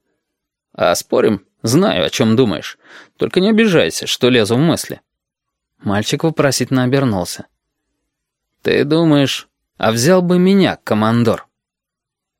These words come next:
Мальчик опустил глаза, слегка набычился. Пассажир мягко сказал: «Тебе незачем было бы уходить с ним. У тебя, ну,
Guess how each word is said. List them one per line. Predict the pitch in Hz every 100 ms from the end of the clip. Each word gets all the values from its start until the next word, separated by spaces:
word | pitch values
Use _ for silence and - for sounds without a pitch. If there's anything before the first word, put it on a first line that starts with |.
| _
Мальчик | 107 104 107 - 131
опустил | 127 143 - 131
глаза, | 127 139 127 104
слегка | 104 110 - 120
набычился. | 135 123 98 - 90 - - _ _ _ _ _ _ _
Пассажир | - 104 107 110 139
мягко | 123 113 - 107
сказал: | - 104 101 87 - _ _ _ _ _ _ _ _ _
«Тебе | - 95 95 127 131 - -
незачем | 120 139 120 - 107
было | 98 104 98
бы | 104
уходить | 95 104 95 92
с | -
ним. | - - - _ _ _ -
У | 104
тебя, | 107 113 147 127 - _ _ _ _
ну, | - 180